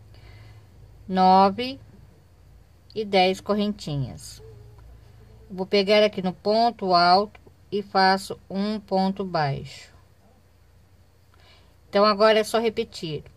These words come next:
Uma, duas, três, quatro, cinco, seis, sete, oito, nove, dez correntinhas, um ponto baixo no ponto alto.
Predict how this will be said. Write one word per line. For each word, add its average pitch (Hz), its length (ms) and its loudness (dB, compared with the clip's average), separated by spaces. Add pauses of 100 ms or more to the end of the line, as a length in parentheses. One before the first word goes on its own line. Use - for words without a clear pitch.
(480)
Uma, 214 500 0 (140)
duas, 190 520 -2
três, 180 560 -6
quatro, 170 480 -4
cinco, 196 760 -8 (300)
seis, 196 540 -2
sete, 185 720 -4
oito, 196 440 -2 (140)
nove, 190 600 2 (580)
dez 185 380 2
correntinhas, 220 1120 -6 (200)
um 214 240 -6
ponto 196 360 -2
baixo 180 720 -2 (200)
no 180 120 -12
ponto 185 500 -4
alto. 135 420 -10